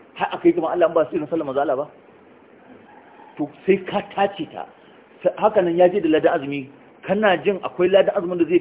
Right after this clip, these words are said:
kai lahira ya zama nagartacce, Allah ya karɓa, ba sai ya zama da ikhlasi da siffan na manzo Allah da ka-, sai azumin ya ɗauki komi, sannan zai samu ladan ya kai wajen Allah. To, amma rashin sanin waɗannan mu'amala din, sai ka ga mutum ga zatin mutum,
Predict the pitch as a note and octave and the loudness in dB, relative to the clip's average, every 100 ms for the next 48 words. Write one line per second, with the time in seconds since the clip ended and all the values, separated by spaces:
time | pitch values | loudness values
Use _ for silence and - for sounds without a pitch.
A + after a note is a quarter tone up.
0 | - - E3+ E3+ E3+ F3 E3+ C3 C3 F3 | 0 0 2 4 2 2 0 0 -2 -4
1 | D#3+ B2+ D3+ D3 F3 F3 D3 C#3 B2+ D3+ | -4 -4 -6 -12 -8 -2 -2 -2 -2 -2
2 | D3+ - - C3 C3 D#3 F3 D3+ - C3 | -2 -14 -6 -6 -2 -2 -2 -6 -8 -4
3 | B2+ D#3+ E3 C#3+ A2 A#2+ D#3 - D#3+ - | -2 -2 -4 -14 -10 -10 -12 -6 -6 -6
4 | - - D#3+ D3+ D#3 D#3+ - C3 - - | -16 -12 -10 -2 0 0 -4 -8 -10 -4
5 | F#3 - G3+ F3+ F3 D3+ D#3 F3 - E3+ | 0 2 2 -2 -8 -4 2 2 2 -2
6 | - - D#3+ D3+ D3 - - - B2+ C#3 | -2 -4 -2 -2 -6 -10 -20 -10 -8 -8
7 | C#3+ D#3 D3+ A#2 B2+ C3+ C3 - B2 A#2+ | -4 -6 -4 -8 -4 -4 -6 -6 -6 -6
8 | B2 - B2+ G#2+ - G#2+ - G#2+ A#2 B2+ | -8 -8 -6 -6 -6 -14 -12 -14 -10 -6
9 | C3 D#3 B2+ A2 B2 A#2+ A#2 A#2 A2 G#2+ | -6 -6 -10 -12 -10 -8 -10 -10 -14 -12
10 | F#2 G#2 A2+ A2 - A2+ - - - E3 | -8 -8 -6 -8 -8 -20 -20 -20 -14 -12
11 | B2+ D3 B2+ C3+ A2 A2+ G#2 G#2+ D#3 D#3+ | -10 -12 -14 -16 -12 -10 -10 -6 -6 -6
12 | C#3+ A2 G#2+ | -12 -14 -14